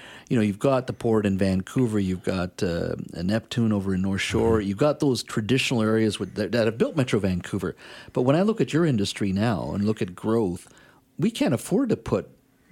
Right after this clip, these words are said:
Speaker 1: uh, the infrastructure there for the trucking industry alone. I mean, Tsawwassen and the port there seems like the, the place. Uh, Campbell Heights in Surrey is another place. I mean, is that sort of where we're heading? It's all south of the Fraser in regards to where the goods and services, or at least we're gonna be delivered to warehouses for your industry?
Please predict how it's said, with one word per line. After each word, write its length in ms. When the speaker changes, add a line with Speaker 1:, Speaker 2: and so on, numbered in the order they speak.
Speaker 1:
uh, 120
the 180
infrastructure 560
there 160
for 120
the 80
trucking 360
industry 320
alone. 280
I 80
mean, 180
Tsawwassen 840
and 100
the 40
port 320
there 180
seems 340
like 300
the, 220
the 160
place. 420
Uh, 160
Campbell 360
Heights 320
in 80
Surrey 340
is 100
another 360
place. 580
I 40
mean, 160
is 220
that 280
sort 140
of 100
where 100
we're 120
heading? 200
It's 120
all 120
south 280
of 60
the 60
Fraser 320
in 40
regards 320
to 60
where 100
the 60
goods 340
and 120
services, 400
or 40
at 60
least 180
we're 80
gonna 100
be 100
delivered 580
to 100
warehouses 540
for 120
your 120
industry? 380